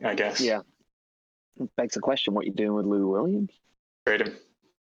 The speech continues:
Speaker 2: Oh, but he's been, like, he's been a clip for so long.
Speaker 1: No.
Speaker 2: He's been one of the few consistently good things about that team.
Speaker 1: That's true. But, you know,
Speaker 2: It's,
Speaker 1: I
Speaker 2: it's
Speaker 1: think Derrick Rose is an improvement.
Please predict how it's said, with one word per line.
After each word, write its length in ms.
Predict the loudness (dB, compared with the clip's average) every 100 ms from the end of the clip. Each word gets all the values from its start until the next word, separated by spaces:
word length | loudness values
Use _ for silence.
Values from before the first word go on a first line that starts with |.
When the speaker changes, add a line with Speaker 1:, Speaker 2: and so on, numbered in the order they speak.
| _ _ _ _ _ -14 -4
Speaker 2:
Oh, 200 | -2 2
but 100 | 4
he's 180 | 2 2
been, 180 | 2
like, 260 | 4 2 0 -2
he's 160 | -2
been 140 | 0 -2
a 60 |
clip 320 | 0 -2 -2 _
for 100 | -4
so 180 | 0 0
long. 500 | 0 0 0 -2 -4 -10 _ _ _
Speaker 1:
No. 360 | -4 -2 -2 -4 -8 -8 -8 0
Speaker 2:
He's 120 | 2
been 100 | 4
one 140 | 2 2
of 60 |
the 80 | -2
few 200 | 0 -2
consistently 680 | 0 -4 -2 -2 -2 -2 -2
good 260 | 0 -2
things 400 | 0 -2 0 0
about 280 | 0 0 2
that 200 | 0 -2
team. 560 | 0 2 2 0 -2 -8 _ -2
Speaker 1:
That's 220 | 0 2
true. 340 | 4 4 4 0 -8 0
But, 220 | 2 4
you 60 | 4
know, 220 | 4 4
Speaker 2:
It's, 80 | 4
Speaker 1:
I 80 | 4
Speaker 2:
it's 80 | 4
Speaker 1:
think 200 | 2 0 -6 -2
Derrick 160 | 2 4
Rose 220 | 4 4
is 60 | 2
an 180 | 2 2
improvement. 600 | 0 2 2 2 0